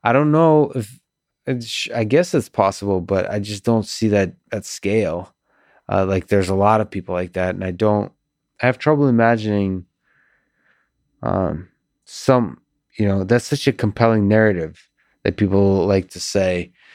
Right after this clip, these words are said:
Like, people <sighs> that's the conspiratorial mindset. I think that skepticism is really powerful and important to have because it's true, a lot of powerful people abuse their power, but saying that about, I feel like people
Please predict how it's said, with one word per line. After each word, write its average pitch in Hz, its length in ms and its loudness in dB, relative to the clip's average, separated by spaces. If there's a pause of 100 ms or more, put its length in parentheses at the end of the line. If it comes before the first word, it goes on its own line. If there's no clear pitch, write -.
(200)
Like, 101 140 -4
people 110 260 0 (880)
<sighs> - 800 -20
that's 117 220 0
the 139 80 0
conspiratorial 123 840 2
mindset. 113 420 4
I 95 100 2
think 104 200 -6
that 104 140 0
skepticism 95 680 -4
is 92 160 -4
really 98 200 2
powerful 104 420 0
and 92 60 -2
important 92 360 -2
to 90 60 -4
have 98 320 0
because 87 460 -8 (640)
it's - 140 -12
true, 113 280 2
a 98 60 4
lot 98 180 2
of 98 80 -2
powerful 98 320 0
people 92 300 -4
abuse 92 400 -2
their 90 140 -2
power, 92 400 0
but 87 340 -8
saying 151 280 -4
that 147 140 -6
about, 107 600 0 (800)
I 107 60 -6
feel 156 200 2
like 143 160 2
people 120 500 -2